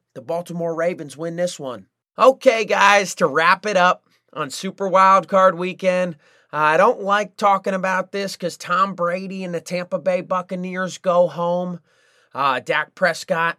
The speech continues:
really shined in this one. You know, for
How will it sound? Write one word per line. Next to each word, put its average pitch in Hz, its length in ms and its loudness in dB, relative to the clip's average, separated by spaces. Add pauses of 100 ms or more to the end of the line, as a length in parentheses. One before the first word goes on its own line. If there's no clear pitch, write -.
really 160 720 -8
shined 170 640 -4
in 165 140 -8
this 175 260 -4
one. 170 480 -6 (200)
You 151 120 -6
know, 143 160 -2
for 135 260 -16